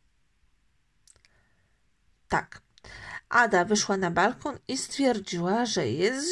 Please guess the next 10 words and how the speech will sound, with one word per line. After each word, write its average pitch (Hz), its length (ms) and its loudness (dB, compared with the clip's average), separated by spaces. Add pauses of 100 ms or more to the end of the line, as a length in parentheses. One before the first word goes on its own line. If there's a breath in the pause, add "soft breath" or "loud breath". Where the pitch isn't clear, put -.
(180)
zimno, 240 520 2 (180)
dlatego 208 840 2
ubrała 226 540 2
się 214 240 -2
cieplutko, 185 920 -2
ubrała 185 280 0
czapkę, 220 600 0
kurteczkę, 208 840 0 (560 loud breath)
spodnie 214 760 0
długie 208 640 0